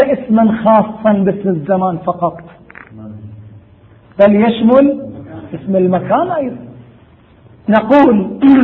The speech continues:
<clears throat> "مقتل زيد يوم الجمعة"، يوم الجمعة، ونقول أيضا: "مقتل زيد في المكان الفلاني".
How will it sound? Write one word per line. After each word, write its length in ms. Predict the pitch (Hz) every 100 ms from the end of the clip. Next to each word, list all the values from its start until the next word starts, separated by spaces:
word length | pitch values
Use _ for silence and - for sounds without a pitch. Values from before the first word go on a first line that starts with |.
| 214
<clears throat> 680 | - - - - - 202 233
"مقتل 640 | 285 - 262 254 247 190
زيد 340 | 269 294 254 277 285 277 277 - - - - _ 208
يوم 220 | 190 190 240
الجمعة"، 600 | 190 269 262 190 165 - - 202
يوم 120 | 208
الجمعة، 680 | 214 247 262 208 - - - - -
ونقول 440 | 226 254 247 320 302 294
أيضا: 500 | 269 214 185 135 - - - - 202
"مقتل 720 | 208 220 - 226 226 226 202
زيد 340 | 226 240 214
في 300 | 330 285 247
المكان 520 | 240 226 220 269 262
الفلاني". 520 | 226 220 208 190 185